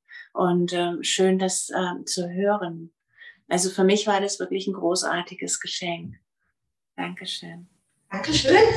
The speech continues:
Speaker 1: <laughs> Ich, ich sehe, ähm,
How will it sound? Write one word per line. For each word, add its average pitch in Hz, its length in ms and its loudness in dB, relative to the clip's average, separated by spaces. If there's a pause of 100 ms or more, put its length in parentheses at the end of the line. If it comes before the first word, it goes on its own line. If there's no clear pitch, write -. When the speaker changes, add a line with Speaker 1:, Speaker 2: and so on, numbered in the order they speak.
(320)
Speaker 1:
<laughs> - 1040 2 (960)
Ich, - 320 -6
ich 190 220 2
sehe, 214 300 8
ähm, 190 340 4